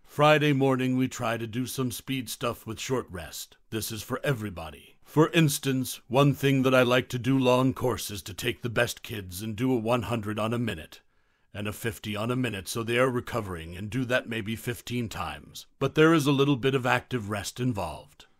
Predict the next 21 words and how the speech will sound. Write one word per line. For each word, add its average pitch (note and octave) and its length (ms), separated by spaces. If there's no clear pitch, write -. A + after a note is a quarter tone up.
Or D3+ 200
short D3+ 440
course, C#3+ 280
sometimes B2 760
we B2+ 100
will A#2+ 160
just A#2+ 320
do B2+ 120
twenty-four B2 640
seventy-fives, G#2+ 1000
where G#2+ 140
you G#2 160
go A2 160
three B2+ 300
fast - 560
and B2 160
one C#3+ 220
easy C#3 320
on A#2+ 160
a B2+ 60
minute. G#2 420